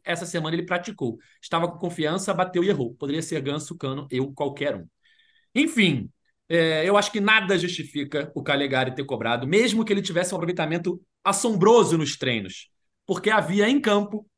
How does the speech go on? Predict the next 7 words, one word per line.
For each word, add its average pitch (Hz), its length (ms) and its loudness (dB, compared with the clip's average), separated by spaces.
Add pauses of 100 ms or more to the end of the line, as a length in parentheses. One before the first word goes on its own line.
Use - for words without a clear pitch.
(140)
jogadores 160 720 -2
com 185 180 -6
aproveitamentos 180 920 -4 (180)
em 254 140 -4
cobranças 165 560 2
de 175 80 -4
pênalti 170 540 -2